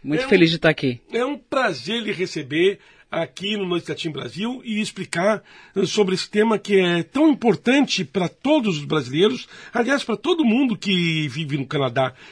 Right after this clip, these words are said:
Speaker 2: entender sobre o que é credit score. Hum, porque até o Brasil tá adotando, eh, essa medida recentemente e é uma mudança geral de mentalidade, porque até há pouco tempo no Brasil,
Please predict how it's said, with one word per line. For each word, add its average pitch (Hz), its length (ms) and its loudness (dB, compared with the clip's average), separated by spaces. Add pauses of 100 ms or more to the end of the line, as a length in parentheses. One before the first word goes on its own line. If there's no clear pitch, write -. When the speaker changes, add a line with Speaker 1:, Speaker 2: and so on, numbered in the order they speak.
Speaker 2:
entender 220 540 2
sobre 208 240 -4
o - 40 -8
que 165 280 -2
é 185 320 2
credit 180 340 0
score. 147 420 -2 (380)
Hum, 285 140 0
porque 240 400 -4
até 254 240 -4
o 320 80 -2
Brasil 247 480 -2
tá 190 140 -2
adotando, 156 840 -2
eh, 151 520 -4
essa 170 260 -6
medida 147 480 -2 (260)
recentemente 170 840 -2 (380)
e 170 800 2
é 226 140 -2
uma 285 200 -2
mudança 262 800 0
geral 151 360 0
de 151 80 -10
mentalidade, 143 760 -2 (380)
porque 170 1120 0
até 214 220 -6
há 247 60 0
pouco 220 220 -10
tempo 226 320 0 (300)
no 165 140 -4
Brasil, 147 520 -2